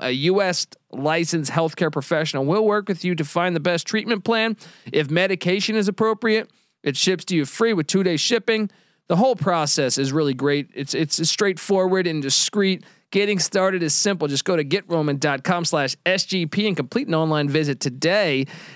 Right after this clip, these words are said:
Take care of your E D without leaving home. Complete an online visit today to connect with a doctor and take care of it. Go to get roman dot com slash S G P now to get fifteen dollars off your first month. Look, there's a straight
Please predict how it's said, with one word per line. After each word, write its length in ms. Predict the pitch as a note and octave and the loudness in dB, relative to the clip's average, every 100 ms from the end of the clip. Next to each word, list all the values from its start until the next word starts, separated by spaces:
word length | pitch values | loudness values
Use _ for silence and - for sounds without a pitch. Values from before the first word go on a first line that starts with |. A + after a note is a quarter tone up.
| - | -4
Take 220 | A3 B3 | -2 0
care 180 | B3+ B3 | 2 2
of 120 | G3+ | 2
your 100 | F3+ | 0
E 220 | F3+ F#3+ | 0 0
D 100 | F#3+ F3+ | 2 2
without 260 | D#3+ D#3+ | 2 2
leaving 440 | D3+ D#3 E3 D#3+ C#3 | 0 0 0 0 -2
home. 480 | F#2 C#3+ C#3+ A2+ | -2 0 0 -2
Complete 420 | E2+ B2+ A#2+ A3 F#3 | -6 -6 -2 -2 0
an 60 | |
online 300 | E3+ E3 D#3 | 0 0 0
visit 240 | D3 D3 C3 | 0 0 0
today 240 | C#3 C#3 | 0 0
to 100 | C3 | -2
connect 320 | C3+ C3 C#3+ | -2 -2 0
with 100 | C#3 | -2
a 60 | A#2 | -2
doctor 400 | D3+ D3+ D3 C#3 | 0 0 0 -2
and 100 | B2 | -2
take 280 | E3 D#3 - | -2 -2 -2
care 260 | G3+ G#3+ | 0 0
of 80 | D#3+ | 0
it. 60 | A2+ | -2
Go 180 | D#3+ | -2
to 60 | D3 | 0
get 200 | D3+ G#3+ | -2 -2
roman 260 | G#3 G3 E3+ | -2 0 0
dot 220 | E3+ D3+ | 0 0
com 200 | G3+ F#3+ | 0 0
slash 240 | E3+ D3 - | 0 -2 0
S 120 | F3+ | -2
G 160 | - F#3 | 0 -2
P 160 | F3+ | 0
now 440 | E3 G3+ A#3 G3 G3+ _ - - _ _ | 0 2 2 0 -2 _ -20 -20 _ _
to 100 | - | -2
get 140 | C4 A#3+ | 0 0
fifteen 320 | C4 - B3 | -2 0 2
dollars 340 | G#3 A3 G3 | 4 2 2
off 140 | F3+ E3 | 0 0
your 100 | E3+ | 0
first 260 | F#3+ E3+ | 0 0
month. 300 | - G3+ A#2 - _ _ _ - | 0 -2 -4 -14 _ _ _ -2
Look, 320 | F4 - - - | 0 0 -4 -2
there's 180 | A3 B3+ | 0 0
a 60 | |
straight 260 | - B3 | 0 0